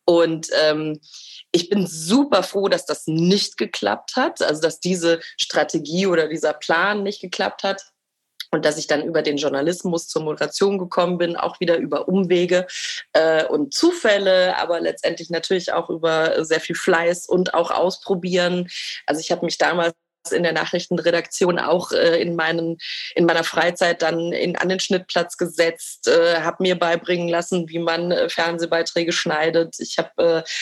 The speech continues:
dann an der Presseakademie gelernt, wie man eine Kamera führt und all diese Sachen. Also viel ausprobiert, viel dazugelernt. Also ich liebe es einfach,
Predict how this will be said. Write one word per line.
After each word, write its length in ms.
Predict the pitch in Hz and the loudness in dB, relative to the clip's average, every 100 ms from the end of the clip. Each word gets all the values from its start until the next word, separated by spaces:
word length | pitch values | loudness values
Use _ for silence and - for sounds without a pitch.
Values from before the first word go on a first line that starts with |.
| - - | -8 2
dann 200 | 175 170 | 2 2
an 120 | - 175 | 0 0
der 80 | |
Presseakademie 880 | 165 180 - - - 175 170 175 180 | 0 -2 0 -2 0 -2 0 0 0
gelernt, 400 | 175 165 165 160 | 0 0 0 -2
wie 80 | - | -2
man 140 | 180 185 | 0 0
eine 80 | |
Kamera 640 | - - 185 175 170 170 - | -2 0 2 2 2 2 0
führt 680 | - - 202 180 170 175 - | -2 0 4 4 4 0 0
und 260 | 170 170 | -2 0
all 160 | - 165 | 0 0
diese 200 | 175 170 | 0 -2
Sachen. 380 | 165 165 - 165 | 0 -2 -2 -4
Also 180 | 156 160 | -6 -8
viel 520 | - 226 226 214 202 | -4 0 2 2 2
ausprobiert, 680 | - 208 - 180 175 180 | 0 -2 -4 -4 -2 -2
viel 280 | - - 202 | -4 -4 0
dazugelernt. 640 | 170 165 - 185 175 175 175 | 0 -2 -4 -2 0 0 -2
Also 120 | 160 | -6
ich 160 | 165 - | -8 -6
liebe 340 | 170 185 180 | -2 0 0
es 120 | 165 | 2
einfach, 360 | 170 156 160 | 0 0 -6